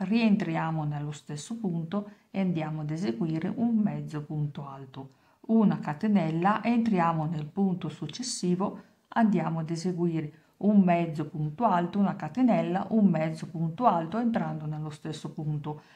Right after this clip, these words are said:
Andiamo avanti così per tutto il giro. Abbiamo terminato il giro e lo abbiamo chiuso con un punto bassissimo.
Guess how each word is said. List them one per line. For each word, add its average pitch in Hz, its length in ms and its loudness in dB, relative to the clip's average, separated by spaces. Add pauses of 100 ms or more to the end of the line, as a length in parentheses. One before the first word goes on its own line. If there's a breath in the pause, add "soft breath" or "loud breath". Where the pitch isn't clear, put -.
Andiamo 233 380 2
avanti 170 420 0
così 262 380 -4
per 285 220 -8
tutto 202 340 -4
il 180 80 -2
giro. 175 420 -6 (1900)
Abbiamo 190 480 2
terminato 214 720 2
il 277 100 -4
giro 190 500 0
e 214 140 0
lo 208 100 0
abbiamo 185 400 0
chiuso 202 420 2
con 226 200 -4
un 233 140 2
punto 175 380 -4
bassissimo. 165 1000 -6